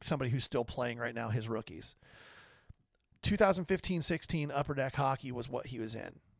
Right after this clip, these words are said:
his Young, Young Guns card, which is the rookie card that guys look for,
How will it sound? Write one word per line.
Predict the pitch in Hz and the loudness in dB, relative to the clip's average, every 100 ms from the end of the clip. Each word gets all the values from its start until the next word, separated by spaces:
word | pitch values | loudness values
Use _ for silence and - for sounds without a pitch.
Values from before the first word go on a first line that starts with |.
| - | -2
his | 123 110 - | -2 -2 0
Young, | 151 131 - | 2 2 4
Young | 160 147 | 4 4
Guns | 120 113 | 0 -2
card, | - 113 | -2 2
which | 165 165 | 4 4
is | 143 | 2
the | 139 170 | 2 4
rookie | 156 147 143 | 6 4 2
card | 131 135 123 117 | 0 2 2 0
that | 120 - | -8 -2
guys | 120 110 113 | 0 0 -2
look | 107 | -6
for, | - 107 107 | -4 -4 -4